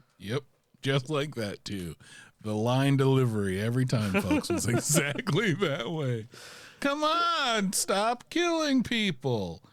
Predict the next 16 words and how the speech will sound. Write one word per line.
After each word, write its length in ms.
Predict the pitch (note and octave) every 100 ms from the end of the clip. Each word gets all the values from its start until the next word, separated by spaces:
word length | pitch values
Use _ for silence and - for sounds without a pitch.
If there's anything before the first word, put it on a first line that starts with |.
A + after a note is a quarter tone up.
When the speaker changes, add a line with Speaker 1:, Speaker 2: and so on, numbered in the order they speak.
| _
Speaker 2:
They 120 | A3 C#4+
made 260 | E4+ E4
him 100 | F4
Speaker 1:
I 40 | D#3
Speaker 2:
such 300 | G3 E3 E3+
an 100 | F3+
obnoxious 720 | D3 B2+ A2 A#2 - A2 -
character. 640 | A2+ G2 F#2 - F#2 E2+ E2 _ _ _ _ _ _ _ _ _ _
It 160 | - E3
was, 320 | G3 G#3+ F#3
what 300 | G#3 A3+ C#4
a 60 | B3+
terrible 640 | - - C#3 D#3 C3 A#2+
waste 280 | A#2 A#2 -
of 120 | G#2
talent. 560 | D3+ E3 A#3+ E3+ A#2+